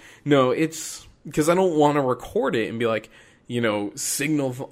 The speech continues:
or trying to, like, get sick or clout for doing a good deed. Like, if anything, I always just, when I do it, I'm like, "Here, you know, this is from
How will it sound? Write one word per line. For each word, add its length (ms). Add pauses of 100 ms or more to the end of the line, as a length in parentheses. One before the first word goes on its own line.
or 220
trying 320
to, 80
like, 400
get 260
sick 460
or 160
clout 520
for 140
doing 360
a 60
good 380
deed. 440 (360)
Like, 380 (420)
if 200
anything, 840 (260)
I 140
always 360
just, 200
when 200
I 100
do 240
it, 80
I'm 120
like, 300 (120)
"Here, 560 (340)
you 120
know, 280 (580)
this 500
is 180
from 680